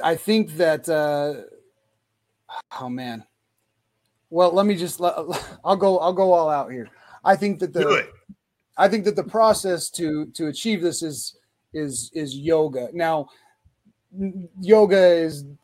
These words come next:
Speaker 1: when the word that probably pops into your head and the, <laughs> the idea of what that means is
Speaker 2: Mm-hmm.
Speaker 1: probably incorrect, um, for, for what, for what real yoga means. But the, um,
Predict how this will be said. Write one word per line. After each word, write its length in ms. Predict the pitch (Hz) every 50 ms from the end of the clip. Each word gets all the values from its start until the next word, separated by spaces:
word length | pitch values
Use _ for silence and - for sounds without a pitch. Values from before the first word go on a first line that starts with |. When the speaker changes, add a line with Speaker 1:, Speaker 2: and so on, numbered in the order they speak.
| -
Speaker 1:
when 240 | 180 160 165 170 160
the 100 | 147 156
word 280 | 156 170 190 190 175 147
that 140 | 165 - - _ _ _ _ _ _ _ _ _
probably 360 | - 190 190 185 175 175 170
pops 360 | 170 170 170 170 170 - -
into 120 | 185 175 160
your 140 | 151 147
head 200 | 151 165 165 165
and 160 | 156 151 147 147
the, 560 | 143 143 143 143 143 139 139 139 143 147 - - - 156 139 120 -
<laughs> 0 | 220 170
the 180 | 160 170 165
idea 360 | 156 156 156 156 190 185 175 156
of 120 | 147 139
what 260 | 143 156 180 170 170
that 200 | 175 160 151 143
means 380 | 165 175 175 175 170 160 139 147
is 200 | 143 127 - - _ _ _ _ -
Speaker 2:
Mm-hmm. 200 | - _ 98 98
Speaker 1:
probably 320 | 175 170 180 170 175 175
incorrect, 580 | 165 156 143 - 151 160 160 151 - - - _ _ _ _ _ _ -
um, 360 | 151 143 143 139 135 131 123 _ _ _ - _ _ _ _ - - - - - - - - 156 139 -
for, 220 | - 175 165 156
for 140 | - 190 185
what, 360 | 170 190 196 190 - - 156
for 280 | - - - 180 202 214
what 260 | 196 214 208 202 180
real 240 | 196 208 202 196 196
yoga 400 | 185 196 190 185 185 165 165 160
means. 500 | 185 226 247 226 180 165 170 151 - - _ _ _ _ _ -
But 240 | 185 180 175 160
the, 260 | 160 190 190 185 180 170
um, 400 | 165 165 160 156 151 151 147